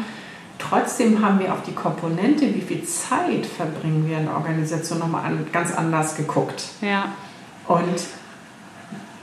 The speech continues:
Speaker 1: das fand ich, also das habe ich erstmal so zur Kenntnis genommen, spüre aber auch, dass das ganz oft implizit in dieser Homeoffice-Debatte drin ist, weil ich, es haben mir so viele Leute
Speaker 2: Hm.
Speaker 1: erzählt,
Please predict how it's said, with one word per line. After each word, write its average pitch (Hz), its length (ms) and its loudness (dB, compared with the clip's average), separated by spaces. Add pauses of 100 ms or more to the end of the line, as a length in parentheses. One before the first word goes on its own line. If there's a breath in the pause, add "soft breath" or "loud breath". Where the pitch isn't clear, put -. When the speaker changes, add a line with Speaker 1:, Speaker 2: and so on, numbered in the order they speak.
(280)
Speaker 1:
das - 360 6
fand 202 380 2
ich, - 380 -2 (120)
also 170 160 -2
das - 160 0
habe 202 120 8
ich 196 60 8
erstmal - 260 4
so - 100 0
zur - 180 -4
Kenntnis - 380 0
genommen, 269 640 4 (480 loud breath)
spüre 269 540 6
aber 202 440 6
auch, 220 180 4
dass 196 240 -2
das 196 300 2 (500)
ganz 233 420 4
oft 247 260 6 (160)
implizit 214 640 4
in 196 100 4
dieser 185 300 2
Homeoffice-Debatte 208 1040 2 (100)
drin 214 180 6 (180)
ist, - 200 -6
weil 165 240 2
ich, - 440 -8
es - 160 -6
haben 190 140 4
mir 190 100 4
so 247 360 2 (140)
viele 233 240 4
Leute 190 420 8
Speaker 2:
Hm. 151 60 6
Speaker 1:
erzählt, 170 480 2